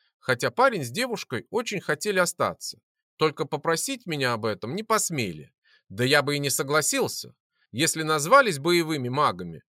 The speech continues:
то соответствуйте. А просто так их с собой возить я не собирался. Всякое бывает. Может быть, им свою семью в будущем придётся защищать. Маркос выполнил приказ.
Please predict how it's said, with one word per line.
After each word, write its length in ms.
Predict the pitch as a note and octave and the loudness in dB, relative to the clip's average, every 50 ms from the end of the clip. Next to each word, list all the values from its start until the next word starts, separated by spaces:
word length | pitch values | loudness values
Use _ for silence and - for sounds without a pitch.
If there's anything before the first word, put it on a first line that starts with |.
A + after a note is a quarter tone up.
| _ _ - | _ _ -6
то 120 | - B2+ | -6 -4
соответствуйте. 920 | B2 - D3 D3 C#3 - A3 C#4 C4+ - - - A3 F#3+ - - - - - _ _ _ _ _ _ | -2 0 0 0 0 0 0 0 0 0 -2 -6 -10 -10 -10 -12 -16 -18 -18 _ _ _ _ _ _
А 120 | - B2+ B2+ | -6 -4 -4
просто 360 | - E3+ E3+ - - - F3 | -2 -2 -4 -4 -2 -4 -2
так 300 | - - C#4+ C4+ C#4 - | 2 4 2 2 2 -2
их 120 | F3+ - | -6 -4
с 80 | - - | -2 -2
собой 300 | - E3 D#3+ D#3 D#3 C#3 | -2 -2 0 0 0 0
возить 400 | B2+ C#3+ D3 D3+ G#3 C4+ B3 - | 2 0 0 0 -2 -8 -6 -2
я 140 | E3+ A3 A3+ | 0 0 0
не 100 | G3+ E3+ | 0 0
собирался. 640 | - - C#3+ C3+ C3 A#2+ G2 D2+ - - - - _ _ _ _ _ _ _ _ | -2 0 2 2 2 2 0 -2 -6 -10 -12 -12 _ _ _ _ _ _ _ _
Всякое 460 | _ - - - B3 B3+ B3 - C#3 A#2 | _ -2 2 4 4 4 4 2 -2 0
бывает. 420 | G#2+ A#2 G#2+ G#2 F#2 E2 C#2+ C2 _ _ _ _ _ _ _ - | 0 -2 -2 -2 -4 -4 -6 -10 _ _ _ _ _ _ _ -4
Может 340 | G#2 C3+ E3 D3 D3+ D3+ | 0 2 2 2 2 0
быть, 300 | C3+ C3+ D#3 D3 - - _ - | 0 0 -2 -2 -4 -8 _ -2
им 160 | G3+ A3+ G3+ | 0 0 0
свою 340 | F3+ - F#3 G#3 G#3 G#3 G3 | 0 2 2 2 2 2 0
семью 400 | - - B3 B3 B3 A#3+ B3 F3+ | -2 -2 -2 -2 0 0 0 0
в 80 | B2+ | 0
будущем 520 | B2 E3 F3+ D#3+ C3 B2 A2 - - B2 A2 | 2 0 0 2 0 -2 -4 -4 -6 -6 -4
придётся 480 | - D#3+ E3 D3+ D#3+ B2+ - - A#2 | -2 -2 2 2 2 2 2 -2 -8
защищать. 760 | A2 A2+ A#2+ - - D3 B2+ - - - F2 D2 _ - _ _ _ _ _ _ _ _ _ _ _ _ | -6 -6 -6 -4 -4 -4 -4 -4 -4 -4 -4 -6 _ -20 _ _ _ _ _ _ _ _ _ _ _ _
Маркос 480 | - A2+ F#3+ C#4 C#4 - C4 A#3+ - - | -2 2 2 2 2 0 -4 -4 -2 0
выполнил 500 | E3+ F#3+ F#3+ C#3+ - B2+ A#2+ A#2 A#2 G#2+ | 2 2 2 4 2 -2 -2 -2 -4 -6
приказ. 600 | - - A2+ G2+ - G2 F2 - - - - | -6 -6 -8 -8 -6 -8 -10 -10 -12 -20 -20